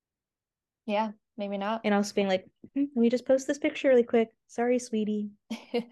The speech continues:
Speaker 1: Yeah, yeah. I have a lot of, we'll get to things that happen later, but I'm very curious to see how this ends,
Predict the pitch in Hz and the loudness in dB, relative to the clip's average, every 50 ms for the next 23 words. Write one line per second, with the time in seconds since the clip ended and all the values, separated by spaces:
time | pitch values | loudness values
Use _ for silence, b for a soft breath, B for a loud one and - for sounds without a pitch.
0 | - - - _ - - - _ _ _ _ _ _ _ _ _ _ _ _ _ | -12 -16 -16 _ -20 -20 -20 _ _ _ _ _ _ _ _ _ _ _ _ _
1 | b b b b b b b b b b b b b b _ _ - 214 240 233 | b b b b b b b b b b b b b b _ _ 0 4 6 6
2 | 226 220 208 196 202 - _ _ _ - 226 220 226 214 208 202 202 202 - - | 8 6 4 2 -2 -10 _ _ _ -6 0 4 4 6 6 4 4 0 0 2
3 | 220 226 240 262 262 277 262 240 220 208 208 208 208 208 202 196 196 196 190 208 | 4 4 4 4 4 4 2 2 4 2 2 2 2 0 0 0 -2 -4 -6 -10
4 | - _ _ _ _ _ _ _ _ _ _ _ _ _ _ 220 208 226 220 214 | -18 _ _ _ _ _ _ _ _ _ _ _ _ _ _ -6 0 0 0 2
5 | 190 226 196 190 185 - - _ - - - 214 190 180 180 - 185 - 202 - | 2 2 2 2 2 -2 -4 _ -16 -12 -8 -6 -6 -4 -4 -4 -6 -6 -8 -10
6 | _ _ _ _ _ - 214 190 190 185 - 196 190 - 196 185 190 190 - 185 | _ _ _ _ _ -6 -6 -4 -4 -4 -2 -2 -2 0 -2 -4 -4 -6 -6 -8
7 | 180 175 175 175 175 180 202 208 214 214 190 - 208 180 - - - 208 190 190 | -8 -8 -6 -6 -2 0 0 0 0 -2 0 2 2 2 2 2 2 2 4 4
8 | 190 190 190 190 185 180 185 185 - 196 180 - - 185 185 180 180 180 175 170 | 4 2 0 0 -4 -10 -12 -14 -16 -16 -8 -4 0 2 2 2 2 0 -2 -6
9 | - - 170 170 175 - - - - - - - - 220 - 113 - - - - | -8 -6 -6 -6 -6 -8 -10 -12 -14 -14 -14 -14 -14 -10 -10 -10 -10 -10 -12 -12
10 | - - - - - - 233 - - | -12 -14 -14 -14 -16 -16 -18 -20 -14